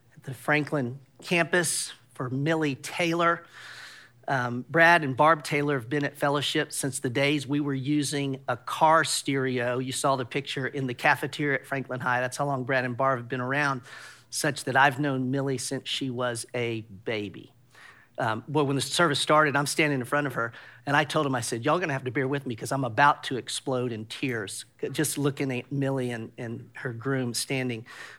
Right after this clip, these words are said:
before me. I'm, I'm telling you, it was, it was pure joy. It was deep joy.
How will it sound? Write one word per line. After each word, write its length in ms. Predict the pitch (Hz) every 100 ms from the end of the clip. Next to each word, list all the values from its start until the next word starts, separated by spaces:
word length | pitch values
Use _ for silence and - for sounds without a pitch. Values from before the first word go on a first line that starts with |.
| _
before 420 | 123 113 - 143
me. 180 | 135 131 -
I'm, 160 | 151 -
I'm 200 | 139 120
telling 340 | - 156 160
you, 120 | 147
it 80 | 143
was, 180 | 127 - _ _
it 60 | -
was 160 | 135 -
pure 320 | - 180 175
joy. 520 | 139 143 131 139 147 - _ _ _ _ - - - _ -
It 140 | 151
was 240 | 143 127 123
deep 400 | 113 156 180 143
joy. 540 | 156 147 139 151